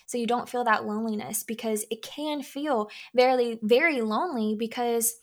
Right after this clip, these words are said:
you're, you're turning from your old lifestyle, your old actions, your old thought patterns, and to start this new life. You're born again once you accept Christ. And so this feeling of loneliness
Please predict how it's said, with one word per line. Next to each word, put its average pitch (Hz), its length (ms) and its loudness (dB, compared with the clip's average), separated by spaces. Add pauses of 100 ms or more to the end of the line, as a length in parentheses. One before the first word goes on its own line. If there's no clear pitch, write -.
(160)
you're, 247 420 6
you're 233 460 2
turning 285 400 -2
from 240 300 2
your 220 120 -2
old 240 220 0
lifestyle, 220 640 0
your 214 180 -4
old 240 220 -2
actions, 240 500 -2
your 226 120 2
old 214 200 0
thought 302 240 2
patterns, 214 640 -4 (420)
and 240 260 2
to 247 180 -2
start 269 500 2
this 262 180 2
new 233 220 2
life. - 720 -4
You're 233 80 0
born 277 380 -2
again 247 280 -2
once 226 200 -4
you 233 80 -6
accept - 340 -4
Christ. 269 380 0
And 240 120 -4
so 226 260 2 (300)
this - 280 4
feeling 254 720 -2
of 220 200 0
loneliness 214 1160 -2